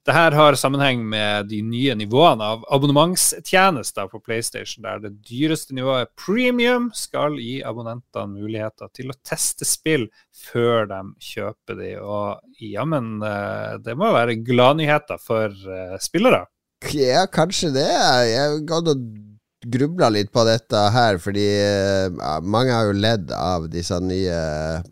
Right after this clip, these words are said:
Speaker 2: eller mange. La, nå må ikke vi være så splittende. Men
Speaker 1: Hele
Speaker 2: noen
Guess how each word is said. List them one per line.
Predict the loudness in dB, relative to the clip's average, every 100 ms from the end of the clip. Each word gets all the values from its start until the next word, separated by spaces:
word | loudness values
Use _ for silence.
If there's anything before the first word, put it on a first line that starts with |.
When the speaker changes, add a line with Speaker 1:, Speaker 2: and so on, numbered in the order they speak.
| -12
Speaker 2:
eller | -10 -10 -12 -12
mange. | -8 -6 -8 -12 _ _ _ _
La, | -8 -6
nå | -4
må | -4 -4
ikke | -2 -2
vi |
være | -2 -2 -2 -4
så | -6 -6
splittende. | -6 -6 -6 -8 -8 -10 -10 -10 -18 -20 -4
Men | 2 4 4
Speaker 1:
Hele | 4 6
Speaker 2:
noen | 8